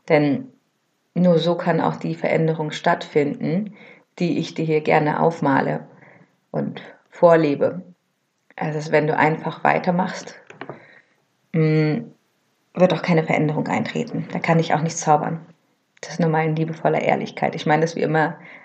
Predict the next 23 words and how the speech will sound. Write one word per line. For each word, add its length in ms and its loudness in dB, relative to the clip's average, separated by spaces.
alles 260 2
in 80 -2
Liebe, 300 0
denn 120 0
ich 140 -8
möchte 240 -4
dich 220 -4
ja 100 0
weiterbringen. 680 -4
Jedenfalls 480 4
habe 120 0
ich 100 -4
angefangen, 400 2
sie 60 -4
zu 180 -6
coachen 480 2
und 400 -2
habe 260 4
ihr 120 6
auch 80 -2
eine 340 2
Aufgabe 460 0
gestellt, 760 -2